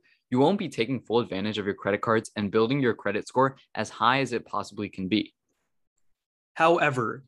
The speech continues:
Speaker 2: if you do end up having an overdraft fee or any other type of credit card fee, don't hesitate to get the fees waived. If it is your first time having the fee, most of the times your credit card company will allow you to waive it if you ask.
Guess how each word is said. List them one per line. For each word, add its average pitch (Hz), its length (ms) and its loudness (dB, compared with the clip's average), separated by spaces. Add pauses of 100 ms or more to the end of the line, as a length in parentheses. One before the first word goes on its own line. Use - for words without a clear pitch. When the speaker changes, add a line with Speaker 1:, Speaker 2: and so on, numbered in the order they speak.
Speaker 2:
if 151 140 -4
you 180 80 4
do 170 240 4
end 208 180 4
up 214 120 4
having 139 340 2
an 139 80 -2
overdraft 135 560 0
fee 123 340 -6 (200)
or 160 120 4
any 175 220 4
other 170 160 4
type 143 180 -4
of 135 120 -6
credit 135 240 -2
card 156 180 2
fee, 175 300 -4 (360)
don't 175 220 4
hesitate 165 460 2
to 147 80 0
get 139 180 -2
the 139 80 -8
fees 135 280 -4
waived. 107 440 -6 (400)
If 151 100 4
it 160 60 2
is 175 100 2
your 165 120 4
first 185 260 2
time 196 160 2
having 139 260 2
the 127 80 2
fee, 131 380 -6 (400)
most 156 220 4
of 196 60 2
the 202 80 4
times 180 360 0
your 147 80 -2
credit 143 240 -2
card 151 180 0
company 151 360 -4
will 135 260 2
allow 127 220 0
you 139 100 0
to 139 80 0
waive 120 300 -4
it 156 180 0
if 135 160 -6
you 120 180 -10
ask. - 400 -8